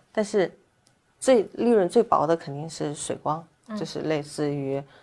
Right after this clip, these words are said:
Speaker 1: 呃，注射类项目，因为它是有固定成本的，这一部分是上游的利润。然后再有就是光电，光电因为囤一个设备是需要花非常非常多的钱的。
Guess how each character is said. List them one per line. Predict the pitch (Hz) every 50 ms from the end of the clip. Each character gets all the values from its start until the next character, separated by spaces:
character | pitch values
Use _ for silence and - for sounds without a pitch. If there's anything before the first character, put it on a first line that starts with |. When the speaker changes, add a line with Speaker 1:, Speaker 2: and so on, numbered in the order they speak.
| _ _ _ _ -
Speaker 1:
呃， | - - 131 117 104 101 95 101
注 | - - 185 185
射 | - - 226 190
类 | 165 - 139
项 | - - 139 131 113
目， | 101 101
因 | 127 156 156
为 | 147 131 -
它 | - - 156
是 | 160 - - -
有 | 120 90
固 | 76 - - 165
定 | 160 170 160 147
成 | - - 127 127
本 | 135 156 143
的， | 120 101 123
这 | - 180 180
一 | 160 147
部 | 139 - 156 151
分 | 147 139 127 117
是 | - - 151 147 135 - - _ _ _ _ _
上 | - - - 226 202 -
游 | - -
的 | 98 95
利 | 82 98 101
润。 | 69 60 - - _ _ _ _ _ _ _ _ _ -
然 | - - 147 147 151 156
后 | 165 - 185 170 160 -
再 | - - 175 160 151 143
有 | 127 104 90 -
就 | - - - 117
是 | 113 - - - - 80 82 - -
光 | - 147 160 175
电， | 185 196 160 - - 180
光 | - 160 170 180
电 | 175 - 165 -
因 | - 156 160
为 | 160 165 156 143 147 - - - - _ _ _ -
囤 | - - 151 143 151
一 | 175 180
个 | 175 180
设 | 165 - - - 196 175
备 | 147 147 135
是 | 139 - -
需 | 147 - - 156
要 | 151 151
花 | - - 160 -
非 | - - - - - 180 180 175
常 | 170 147 131 131
非 | - 127
常 | 135 147 - -
多 | - 104
的 | 101 104 92
钱 | - - - - - - - 78
的。 | - - -